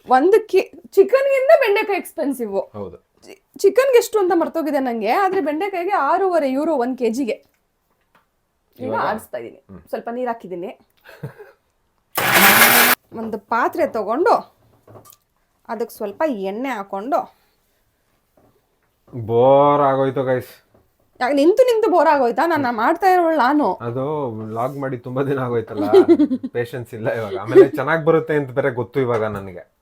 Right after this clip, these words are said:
Speaker 2: ಇದು ಏನು ಅನ್‌ಎಕ್ಸ್‌ಪೆಕ್ಟೆಡ್ ಆಗಿ ಏನು ಆಗ್ಬಿಡಲ್ಲ
Speaker 1: ಏನ್
Speaker 2: ಇವಾಗ.
Speaker 1: ನಿಂಗ್ ಹಾಳಾಗೋಗ್ಬಿಡ್ಬೇಕಿತ್ತ ಇದು?
Speaker 2: ಇಲ್ಲ, ಏನು ಫನ್ ಇಲ್ಲ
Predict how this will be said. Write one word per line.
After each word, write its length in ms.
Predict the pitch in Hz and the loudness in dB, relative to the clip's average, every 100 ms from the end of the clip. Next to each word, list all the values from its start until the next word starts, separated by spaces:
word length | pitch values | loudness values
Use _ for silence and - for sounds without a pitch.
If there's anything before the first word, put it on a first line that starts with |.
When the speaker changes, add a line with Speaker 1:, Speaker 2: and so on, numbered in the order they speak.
| _ | _
Speaker 2:
ಇದು 260 | 104 82 - _ _ _ _ _ _ _ _ _ _ _ | -14 -14 -18 _ _ _ _ _ _ _ _ _ _ _
ಏನು 360 | 110 120 123 117 | -8 -6 -4 -6
ಅನ್‌ಎಕ್ಸ್‌ಪೆಕ್ಟೆಡ್ 600 | 113 120 - 123 - 120 | -6 -8 -8 -8 -4 -4
ಆಗಿ 120 | 107 | -4
ಏನು 160 | 107 104 | -4 -6
ಆಗ್ಬಿಡಲ್ಲ 420 | 95 95 98 90 | -8 -8 -8 -4
Speaker 1:
ಏನ್ 100 | 339 | 0
Speaker 2:
ಇವಾಗ. 100 | 349 | 0
Speaker 1:
ನಿಂಗ್ 180 | 339 302 | 0 2
ಹಾಳಾಗೋಗ್ಬಿಡ್ಬೇಕಿತ್ತ 920 | 277 339 349 330 269 277 285 277 254 | 2 4 2 0 -2 -2 -4 -4 -4
ಇದು? 240 | 240 233 | -4 0
Speaker 2:
ಇಲ್ಲ, 100 | 214 185 | 2 2
ಏನು 280 | 123 190 269 240 190 160 143 131 120 107 98 - - _ | 2 -2 0 -2 -2 -4 -4 -6 -8 -12 -14 -18 -20 _
ಫನ್ 240 | 196 240 240 | -16 -8 -4
ಇಲ್ಲ 160 | 170 | -2